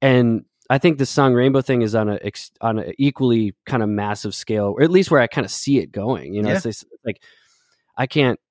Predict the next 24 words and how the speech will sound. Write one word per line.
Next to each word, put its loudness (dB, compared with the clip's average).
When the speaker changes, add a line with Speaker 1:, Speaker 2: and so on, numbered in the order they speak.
Speaker 1:
um, 0
I 2
am 4
working 2
on, 0
like, -4
making 0
a -2
very, -2
like, -4
that's 2
why 4
I 6
was, 0
when -2
I -8
was -12
explaining -4
the -6
Song -6
Rainbow, -4
I -4
was -6
like, -10